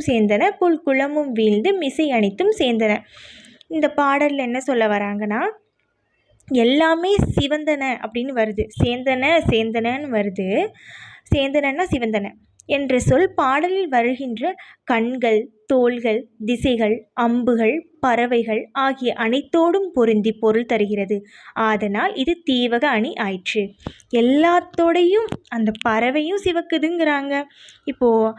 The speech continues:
க-, மன்னனுடைய கண்கள் சிவக்குது. கண்கள் சிவக்கிறனால பகை மன்னர்களுடைய தோள்கள் சிவக்குது. ஆ, அந்த தோள்கள் சிவ-, சிவப்பு நிறமாகறனால அந்த அம்பு இருக்கு இல்லையா, ரத்தத்துல படுற அம்பு சிவக்குது. அந்த ரத்தம் தெரிச்சு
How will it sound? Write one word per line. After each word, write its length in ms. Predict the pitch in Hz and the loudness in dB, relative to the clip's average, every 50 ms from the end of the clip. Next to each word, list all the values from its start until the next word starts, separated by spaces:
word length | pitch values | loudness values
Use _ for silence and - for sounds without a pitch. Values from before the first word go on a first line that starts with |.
| - - - _ | -10 -20 -20 _
க-, 500 | - 277 247 233 226 220 220 214 214 214 214 | 0 2 2 4 4 2 2 2 0 0 -2
மன்னனுடைய 680 | 220 226 226 247 277 302 311 311 302 302 285 285 269 269 - - | -2 -2 -2 -2 -2 0 0 0 2 2 2 0 0 -2 -6 -6
கண்கள் 480 | - 269 254 277 311 339 339 381 392 349 - | -4 -2 -2 -2 -4 -2 0 0 0 2 2
சிவக்குது. 440 | 302 247 233 226 - 233 214 233 226 | 0 0 0 0 0 0 0 0 0
கண்கள் 420 | 233 254 240 262 285 339 349 330 | 0 -2 -2 -2 0 0 0 0
சிவக்கிறனால 680 | - 311 269 277 269 285 277 262 254 254 254 262 277 359 440 453 - - - - - - _ _ | 0 0 0 0 0 0 -2 -2 0 0 0 0 0 0 -2 -2 -6 -14 -20 -20 -20 -20 _ _
பகை 300 | - 294 285 302 349 370 | 0 0 2 2 0 0
மன்னர்களுடைய 1080 | 359 349 330 320 320 302 294 294 294 285 285 277 269 269 262 262 254 247 247 247 240 240 240 - - _ _ _ _ _ | 0 0 0 0 0 0 0 2 2 2 2 2 2 2 2 2 2 2 2 2 0 0 -4 -8 -14 _ _ _ _ _
தோள்கள் 540 | 330 311 311 339 349 370 320 349 359 320 - | 2 4 6 6 4 4 2 2 0 0 0
சிவக்குது. 580 | - 262 262 247 254 - 247 233 240 233 247 - - - - - - _ _ - - | -2 -2 -4 -4 -2 -2 0 2 2 2 2 0 -6 -14 -20 -20 -20 _ _ -6 -4
ஆ, 340 | 285 277 269 269 269 269 | -2 -2 0 0 0 0
அந்த 180 | 269 269 269 277 | 0 0 0 -2
தோள்கள் 500 | 269 269 320 330 349 359 359 349 359 339 | 0 2 2 4 4 4 2 2 2 0
சிவ-, 420 | 311 - 311 285 294 277 269 269 | 0 0 0 2 2 2 2 2
சிவப்பு 420 | 262 262 - 294 302 330 330 311 320 | 0 0 0 2 2 2 2 0 0
நிறமாகறனால 680 | 302 294 285 269 269 269 262 254 254 254 254 254 262 | 0 0 0 0 -2 -2 -2 0 0 0 0 -2 -2
அந்த 260 | 320 - - 294 277 277 | -2 -4 -4 -4 -2 -2
அம்பு 400 | - 262 277 311 339 330 349 349 | -2 -2 0 0 0 0 2 2
இருக்கு 180 | 320 302 294 | 2 2 2
இல்லையா, 260 | 285 269 277 294 311 | 2 2 2 2 2
ரத்தத்துல 460 | 302 277 254 262 - 320 311 311 294 269 294 | 2 0 0 0 -2 0 0 0 0 0 0
படுற 180 | 269 262 262 | 0 0 0
அம்பு 460 | 254 247 - 233 240 254 269 277 359 349 - | 0 0 0 0 0 0 2 2 2 2 2
சிவக்குது. 500 | 311 294 269 277 - 262 254 262 269 262 - - - - - - | 0 0 0 -2 -2 -2 0 0 -2 -2 -6 -12 -14 -14 -8 -4
அந்த 260 | 269 247 247 233 240 | 0 0 2 4 4
ரத்தம் 400 | 247 247 254 - - 359 320 302 | 2 2 0 0 0 0 0 2
தெரிச்சு 280 | 302 285 294 294 - | 2 2 2 2 0